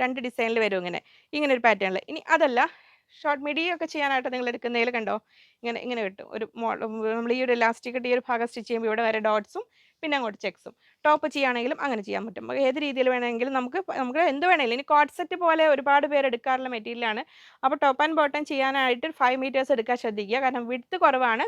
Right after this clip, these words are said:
തേർട്ടി ഫോർ ഇഞ്ചാണ് വിഡ്ത്ത് വരുന്നത്. തേർട്ടി സിക്സ് ഇഞ്ച് വിഡ്ത്തുള്ള നൈറ്റി ബിറ്റ് എന്നൊക്കെ പറയുമെങ്കിലും ഇതിന് ഒരു actually വരുന്ന വിഡ്ത്ത് തേർട്ടി ഫോർ മാക്സിമം ആണ്, തേർട്ടി ഫൈവ് ഒക്കെ ഉണ്ടാവാറുള്ളൂ കേട്ടോ. അപ്പോൾ എയ്റ്റി റുപ്പീസ് per meter. അതിൽ ഫസ്റ്റ് പ്രിന്റ് ഇത് അങ്ങനെ വരുന്നു,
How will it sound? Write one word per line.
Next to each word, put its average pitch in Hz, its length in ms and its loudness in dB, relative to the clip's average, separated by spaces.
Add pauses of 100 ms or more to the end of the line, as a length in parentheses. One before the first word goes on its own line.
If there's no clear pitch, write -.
തേർട്ടി 262 260 -2
ഫോർ 302 220 0
ഇഞ്ചാണ് 247 340 -2
വിഡ്ത്ത് 202 260 -8
വരുന്നത്. 214 280 -4 (400)
തേർട്ടി 269 220 2 (100)
സിക്സ് - 240 -4
ഇഞ്ച് 320 200 -2
വിഡ്ത്തുള്ള 294 400 2
നൈറ്റി 277 300 -2
ബിറ്റ് 285 180 -10
എന്നൊക്കെ 285 280 -2
പറയുമെങ്കിലും 269 460 0
ഇതിന് 277 180 -2 (100)
ഒരു 240 100 -4 (120)
actually 294 400 -4
വരുന്ന 277 280 -2
വിഡ്ത്ത് 247 320 -10
തേർട്ടി 247 280 0 (100)
ഫോർ 311 160 4 (100)
മാക്സിമം 262 380 -4
ആണ്, 247 180 0
തേർട്ടി 240 200 -2 (100)
ഫൈവ് 233 240 2
ഒക്കെ 247 180 -2
ഉണ്ടാവാറുള്ളൂ 208 580 2
കേട്ടോ. 277 160 2 (440)
അപ്പോൾ 302 120 0 (180)
എയ്റ്റി 339 260 0
റുപ്പീസ് 240 300 -6
per 226 120 -4
meter. 208 220 -6
അതിൽ 294 180 -4
ഫസ്റ്റ് 359 280 2
പ്രിന്റ് 247 200 -2
ഇത് 233 100 2
അങ്ങനെ 220 220 -2
വരുന്നു, 214 220 -2